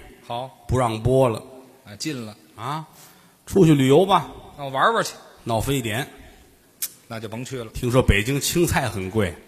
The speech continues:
Speaker 1: 哦。
Speaker 2: 凑十万块钱买一车青菜。
Speaker 1: 哎。
Speaker 2: 拉到北京。
Speaker 1: 倒菜。
Speaker 2: 非典控制住了。
Speaker 1: 那就甭倒了。
Speaker 2: 这车菜也烂了。
Speaker 1: 嗯。
Speaker 2: 倒到二环上。
Speaker 1: 哦。
Speaker 2: 城管来罚七千。
Speaker 1: 哎，嚯，全赔进去了。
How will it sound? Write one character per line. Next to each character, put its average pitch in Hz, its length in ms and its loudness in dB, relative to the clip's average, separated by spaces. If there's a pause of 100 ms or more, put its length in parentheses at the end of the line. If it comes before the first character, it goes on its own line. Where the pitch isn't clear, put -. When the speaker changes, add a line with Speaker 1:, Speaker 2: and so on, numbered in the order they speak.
Speaker 1:
哦。 117 240 -12 (120)
Speaker 2:
凑 120 320 2
十 - 260 -6
万 127 200 0
块 104 80 -4
钱 113 140 -4
买 92 240 -4
一 92 60 -8
车 120 200 -8
青 120 260 -8
菜。 104 240 -10 (180)
Speaker 1:
哎。 113 200 -14 (120)
Speaker 2:
拉 113 180 2
到 110 80 -4
北 101 160 -4
京。 110 240 -8 (220)
Speaker 1:
倒 - 160 -12
菜。 - 240 -10 (140)
Speaker 2:
非 113 180 -4
典 101 220 -4
控 110 220 -2
制 110 80 0
住 113 180 4
了。 - 80 -4 (1500)
Speaker 1:
那 127 80 -12
就 120 80 -12
甭 101 120 -4
倒 139 120 2
了。 120 60 4
Speaker 2:
这 110 60 -2
车 - 0 -
菜 113 200 2
也 101 120 -4
烂 110 240 0
了。 101 100 -10 (400)
Speaker 1:
嗯。 120 260 -12 (420)
Speaker 2:
倒 110 200 6
到 117 100 -2
二 120 200 0
环 117 260 -2
上。 120 120 -4 (340)
Speaker 1:
哦。 123 160 -16
Speaker 2:
城 120 220 -4
管 104 180 -2
来 107 180 -4
罚 107 200 -2
七 - 220 -8
千。 113 260 -8 (140)
Speaker 1:
哎， 131 160 -14
嚯， 139 540 2 (680)
全 139 180 -8
赔 135 220 -8
进 127 140 -10
去 120 60 -10
了。 117 60 -10